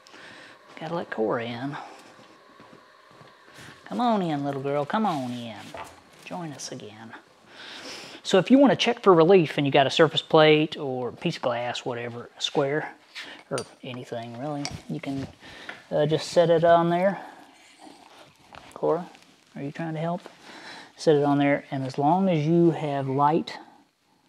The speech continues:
your, as long as your cutting edge is the first thing that's touching the square, you're good. You got, uh, clearance all the way around wherever you plan to cut.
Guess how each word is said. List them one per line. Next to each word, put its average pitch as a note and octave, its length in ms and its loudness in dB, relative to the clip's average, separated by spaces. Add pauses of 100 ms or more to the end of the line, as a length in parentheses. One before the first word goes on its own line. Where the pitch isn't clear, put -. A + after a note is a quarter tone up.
(720)
your, D#3+ 160 2
as - 300 -12
long F3 160 0
as F#3 80 -4
your F#3+ 80 -4
cutting D#3+ 280 -4
edge B2+ 140 -6
is B2 100 -8
the - 60 -16
first - 260 0
thing C#3 160 -2
that's C3 180 -8
touching C#3 380 -6
the C3 80 -6
square, D#3 420 -6 (1120)
you're C#3 140 -8
good. C3 280 -4 (140)
You C#3 160 -8
got, C#3 320 -10 (160)
uh, D3+ 220 -4
clearance D#3 460 -8
all D#3+ 280 -2
the D#3+ 60 4
way D#3+ 80 4
around D#3+ 340 0
wherever D#3+ 320 4
you E3 400 2 (100)
plan E3+ 280 -4
to E3 40 -4
cut. - 320 -2